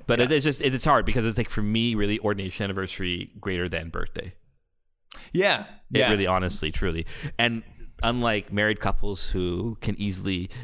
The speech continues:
Speaker 1: you know, your, your, your parish is your, your spouse in a sense. So it's hard,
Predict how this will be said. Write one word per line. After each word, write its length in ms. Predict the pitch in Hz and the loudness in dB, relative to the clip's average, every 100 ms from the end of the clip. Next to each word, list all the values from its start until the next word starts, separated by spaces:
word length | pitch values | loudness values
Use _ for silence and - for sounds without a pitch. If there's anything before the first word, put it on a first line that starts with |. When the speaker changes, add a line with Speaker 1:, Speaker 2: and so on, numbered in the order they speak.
| 101 | -4
Speaker 1:
you 100 | 107 | 0
know, 100 | 98 | 0
your, 280 | 101 101 104 | 0 -2 -2
your, 520 | 98 95 92 95 - | -2 -2 -2 -4 -6
your 100 | - | -8
parish 460 | 104 110 113 104 - | -4 -2 -2 -2 -4
is 220 | 98 95 | -6 -4
your, 320 | 95 90 90 | -4 -4 -4
your 140 | - 92 | -6 -8
spouse 800 | - 95 92 - - - - - | -4 -2 -2 -4 -6 -10 -12 -8
in 100 | 98 | -6
a 80 | 87 | -4
sense. 580 | - 87 95 - - - - | -4 -6 -6 -8 -8 -10 -6
So 460 | - 101 87 85 - - - - - - _ _ - - | -2 2 2 -2 -6 -14 -16 -16 -18 -20 _ _ -20 -6
it's 140 | 120 - | -2 2
hard, 260 | 123 113 | 2 2